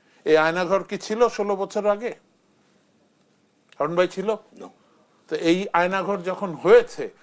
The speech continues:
Speaker 1: যারা আয়নাঘর করেছে, সে যেই হোক, যদি আমি হই, আমি আয়নাঘরের, ধরেন, আওয়ামী লীগের সময় অনেকে চাকরি করেছে, প্রশাসনে চাকরি করেছে, সেনাবাহিনীতে চাকরি করেছে, পুলিশে চাকরি করেছে।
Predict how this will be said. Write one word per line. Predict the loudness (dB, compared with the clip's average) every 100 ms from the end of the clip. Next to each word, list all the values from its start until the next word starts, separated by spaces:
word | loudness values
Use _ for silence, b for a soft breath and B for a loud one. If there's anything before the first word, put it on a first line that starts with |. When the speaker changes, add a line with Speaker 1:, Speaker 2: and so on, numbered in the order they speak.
| b -8
Speaker 1:
যারা | -2 2 2
আয়নাঘর | 0 -2 -2 -4 0
করেছে, | 0 2 0 -6 -8 b b b b b _ _ _ _
সে | -4 -2
যেই | 2 2 4
হোক, | 2 0 -6 _
যদি | -2 2
আমি | 2 2 2
হই, | 0 0 -6 -8
আমি | -4 0
আয়নাঘরের, | 0 0 -2 -2 -2 -4 -8 -4
ধরেন, | -2 -2 B B B B
আওয়ামী | 2 2 0
লীগের | -2 -2
সময় | -4 -4 -2
অনেকে | -2 -4 -6
চাকরি | -4 -6 -6 -8
করেছে, | -6 -8 -8 -12 -14 _ _ -10
প্রশাসনে | -6 -6 -6 -8 -10 -10
চাকরি | -10 -10 -12
করেছে, | -8 -8 -8 -10
সেনাবাহিনীতে | -10 -8 -6 -6 -8 -12 -12
চাকরি | -10 -10 -12
করেছে, | -10 -10 -12
পুলিশে | -14 -12 -12 -12 -12
চাকরি | -10 -12 -16 -20
করেছে। | -20 -20 _